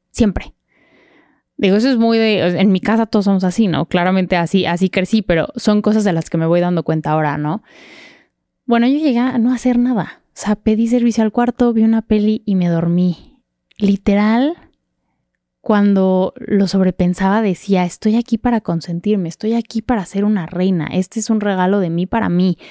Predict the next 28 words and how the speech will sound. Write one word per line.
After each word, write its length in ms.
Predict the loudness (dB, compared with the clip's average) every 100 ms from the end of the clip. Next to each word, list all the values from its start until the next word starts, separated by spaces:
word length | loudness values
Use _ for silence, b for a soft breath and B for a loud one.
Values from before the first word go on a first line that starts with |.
| B B B B -2
¿Qué 120 | 0
mujer 300 | 2 0 -2
quiero 220 | -2 -4
ser?", 400 | -2 -4 -4 -10 _ -6
¿no? 320 | -4 -4 -6 b b b b b b -4
Entonces 180 | 0 2
me 140 | 2
imagino, 500 | 2 0 0 0 2
no 120 | 2
sé, 240 | 0 0 0
por 100 | -2
ejemplo, 320 | 0 0 2
esas 160 | 2
entrevistas 540 | 0 0 0 -2 -4 -6
que 100 | -4
le 60 |
hacen 160 | -2 -2
a 40 |
María 340 | -2 -2 -2 -2
Félix, 460 | -2 -2 -2 -6 -4
que 100 | -4
dices, 260 | -2 -2
"Guau, 480 | 0 0 0 0 0
el 120 | -2
porte", 500 | -2 -2 -2 -4 -8
¿no? 320 | -6 -4 -4
O 40 | -4
sea, 380 | -6 -8 -8